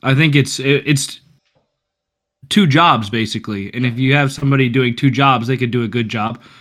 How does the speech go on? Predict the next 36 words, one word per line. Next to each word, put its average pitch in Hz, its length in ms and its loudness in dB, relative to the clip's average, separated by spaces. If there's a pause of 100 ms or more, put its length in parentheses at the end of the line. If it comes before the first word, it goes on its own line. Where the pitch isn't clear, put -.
(280)
But 127 520 0 (1200)
you're 139 180 2
gonna 139 160 4
have, 123 420 0
if 127 160 0
you 135 100 4
have 120 120 0
two 139 140 2
qualified 123 480 0
people 120 320 -2
doing 113 500 -2 (220)
two 127 160 2
jobs, 117 360 0
you're 120 120 -2
gonna 117 160 0
get 117 140 -2
more 117 200 -2
out 113 160 2
of 107 120 -2
it. 104 140 -4
And 104 240 -2
I 110 120 -2
think 117 240 -4
you're 113 100 -2
right 113 260 0
that 107 140 -6
there's 107 300 -4 (340)
maybe 123 260 2
different 117 360 0
things. 120 260 0
You 123 80 2
look 139 160 2
at 135 120 0
the 117 60 -4
Portland 113 460 -4
Thorns 117 540 0